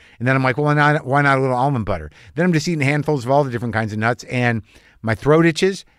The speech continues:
and I can't breathe at night, and, um, having a hard time swallowing. Uh, but not coronavirus.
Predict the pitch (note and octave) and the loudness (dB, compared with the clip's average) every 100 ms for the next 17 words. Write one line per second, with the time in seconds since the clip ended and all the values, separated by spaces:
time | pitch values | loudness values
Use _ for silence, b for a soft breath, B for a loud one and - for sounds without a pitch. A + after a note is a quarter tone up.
0 | _ - G#2+ A2 G#2+ - D3+ G#2 B2 D3 | _ -6 -2 0 -2 0 -2 0 2 2
1 | F3 F3+ E3+ F3+ G#3 b b b b - | 2 0 2 0 0 b b b b -2
2 | B2+ B2+ A#2+ A#2+ A2+ A2 G2+ F#2 - C3+ | 0 0 0 2 2 2 2 -4 -6 -4
3 | D3 C#3 D3+ D#3 C3 - C#3 A#2 F2+ D#2 | 0 0 2 0 -2 0 2 2 0 -8
4 | D2+ _ _ _ - B2 A#2+ A#2 G2+ C3+ | -18 _ _ _ -2 2 4 2 0 2
5 | C#3+ C#3+ D3 C3+ B2+ G#2 F2 D2+ - | 2 2 0 2 2 0 -2 -8 -18